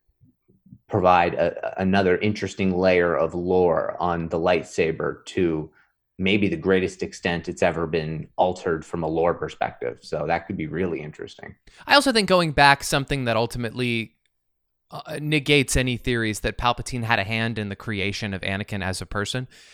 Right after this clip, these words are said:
Speaker 2: is, uh, "We'll watch your career with great interest." I think that that line is not insincere. That's not him, like, winking at himself. He genuinely intends to watch Anakin's career with great interest,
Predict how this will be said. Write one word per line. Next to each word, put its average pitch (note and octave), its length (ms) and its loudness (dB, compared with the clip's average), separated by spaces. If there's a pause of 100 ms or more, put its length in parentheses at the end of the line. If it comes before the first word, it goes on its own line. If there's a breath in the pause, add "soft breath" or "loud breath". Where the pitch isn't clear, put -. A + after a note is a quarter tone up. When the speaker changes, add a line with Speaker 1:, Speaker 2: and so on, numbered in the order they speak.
(140)
Speaker 2:
is, C#3+ 720 4
uh, B2+ 300 4
"We'll C3+ 280 0
watch B2 300 2
your C3+ 100 0
career A#2+ 400 0
with G#2+ 200 -2
great G#2 240 0
interest." - 400 -6
I A#2 80 2
think D#3 320 -2
that D#3 180 0
that D3 240 6
line D3+ 260 2
is B2+ 200 -4
not C#3 280 0
insincere. C#3 920 -2 (260 loud breath)
That's - 260 0
not C3 280 -2
him, B2+ 320 -2
like, A#2+ 200 0
winking B2+ 380 -4
at G2+ 140 -2
himself. G#2 480 -4 (100)
He F3+ 220 -2
genuinely C#3+ 760 2
intends A#2+ 540 -2
to A#2+ 120 -6
watch G#2+ 320 0
Anakin's A2 460 -6
career G#2 320 -6
with G2+ 140 -8
great G#2 180 -4
interest, G#2 400 -6